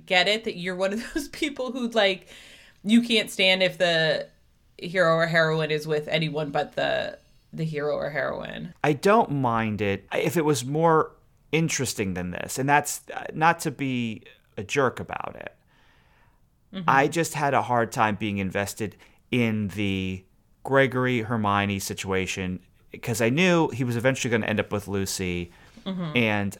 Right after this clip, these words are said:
Speaker 2: I know that it was building to something. And like you said, it is part of the love story.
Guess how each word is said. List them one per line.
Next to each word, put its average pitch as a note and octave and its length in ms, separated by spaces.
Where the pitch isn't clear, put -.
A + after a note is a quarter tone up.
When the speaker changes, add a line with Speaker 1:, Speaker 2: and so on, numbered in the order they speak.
Speaker 2:
I A#2+ 120
know C#3+ 280
that C3 160
it - 160
was G#2 200
building A2+ 360
to G#2+ 100
something. G2 420
And G2 100
like G#2 220
you A#2+ 60
said, - 260
it C3 100
is D3 160
part G2+ 240
of F#2 80
the F#2+ 80
love - 180
story. - 300